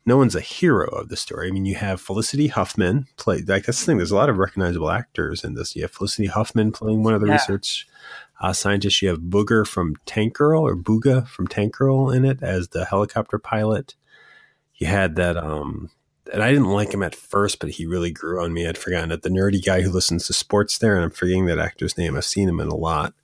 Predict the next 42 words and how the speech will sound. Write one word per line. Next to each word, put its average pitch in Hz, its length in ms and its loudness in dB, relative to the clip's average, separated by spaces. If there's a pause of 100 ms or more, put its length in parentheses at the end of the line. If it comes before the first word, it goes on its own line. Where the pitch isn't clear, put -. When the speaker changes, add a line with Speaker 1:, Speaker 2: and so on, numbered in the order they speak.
Speaker 2:
Yeah, 165 180 6
I 190 40 4
don't 220 120 4
know 233 100 6
his 175 140 4
name, 180 280 6
but, 131 340 2
uh, 139 100 2
he 143 100 4
was 143 160 4
very, 170 600 2
uh, - 280 -4 (100)
like, 147 160 -2 (400)
as 156 100 0
soon 214 140 2
as 185 100 6
I 165 40 6
saw 165 320 4
him, 131 240 2
I 110 100 -2
was 127 120 0
like, 131 120 -2
"Oh, 170 160 2
we're 165 100 0
not 147 140 -4
gonna 135 100 -4
get 127 180 -4
that, 120 360 -4
that 127 160 -4
annoying 120 500 -2
character 123 400 -2
that 113 120 -2
he 123 80 0
does." 117 260 -2
But - 240 -2
in 131 160 2
this, 156 200 4
he 143 60 0
was 123 160 4
kind 127 240 2
of 123 300 -2
just - 340 -4